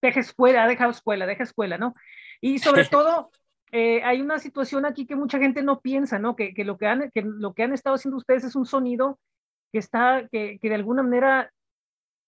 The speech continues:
Speaker 1: es familiar y está arraigado en nuestras vidas porque muchos de los,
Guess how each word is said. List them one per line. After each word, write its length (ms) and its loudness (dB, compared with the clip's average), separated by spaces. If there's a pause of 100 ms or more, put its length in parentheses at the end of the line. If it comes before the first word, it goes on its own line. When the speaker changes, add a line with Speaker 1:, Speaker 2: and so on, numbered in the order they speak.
(200)
Speaker 1:
es 220 0
familiar 640 2
y 80 -2
está 400 2
arraigado 500 -2
en 60 -6
nuestras 340 -8
vidas 300 -2
porque 360 -8
muchos 520 0
de 100 4
los, 260 -2